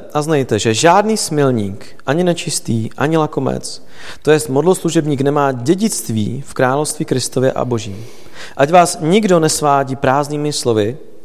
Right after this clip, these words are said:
neboť pro tyto věci přichází Boží hněv na syny neposlušnosti. Nemějte s nimi tedy nic společného.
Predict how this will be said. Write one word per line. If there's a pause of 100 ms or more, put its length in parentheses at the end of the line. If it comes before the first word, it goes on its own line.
neboť
pro
tyto
věci
přichází
Boží
hněv (360)
na
syny
neposlušnosti. (540)
Nemějte
s
nimi
tedy
nic
společného.